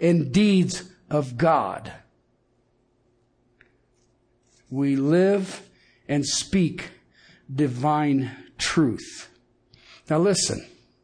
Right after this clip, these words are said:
I don't care what anybody thinks. That is a huge difference.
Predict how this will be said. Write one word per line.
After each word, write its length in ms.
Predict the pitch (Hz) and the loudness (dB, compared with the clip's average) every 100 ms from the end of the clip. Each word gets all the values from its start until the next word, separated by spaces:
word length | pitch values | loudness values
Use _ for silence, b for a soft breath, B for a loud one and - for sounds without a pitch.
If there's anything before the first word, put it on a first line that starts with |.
| _ _ _ _ _ _ _ b b | _ _ _ _ _ _ _ b b
I 80 | - | -2
don't 160 | 240 185 | -2 -2
care 160 | 151 | -4
what 180 | 127 160 | -2 0
anybody 420 | 240 196 143 113 | 0 0 0 -2
thinks. 540 | - - 180 117 - - B B - | -6 -2 -2 -2 -6 -12 B B -12
That 340 | 135 208 247 | 2 2 4
is 140 | 151 | 0
a 40 | 120 | -2
huge 680 | - - 294 202 143 - 117 | 0 4 6 6 0 -6 2
difference. 680 | 226 - 120 90 - - | 2 2 -8 -12 -16 -20